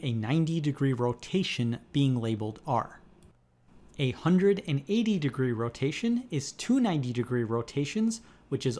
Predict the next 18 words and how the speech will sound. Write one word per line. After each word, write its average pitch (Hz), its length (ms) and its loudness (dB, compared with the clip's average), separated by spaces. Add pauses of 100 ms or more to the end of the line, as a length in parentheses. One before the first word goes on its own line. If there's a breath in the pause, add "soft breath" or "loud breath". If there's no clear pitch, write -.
R 170 240 2
times 190 440 0
R, 135 380 -2
or 151 240 -2
R 113 200 -4
squared. - 580 -4 (880)
A 151 120 0
two 165 260 4
hundred 139 280 4
and 127 80 0
seventy 123 420 2
degree 117 320 -2
rotation 202 760 0
is 117 220 -2
rotating 143 540 0
by 117 120 0
ninety 131 420 2
degrees 127 440 -2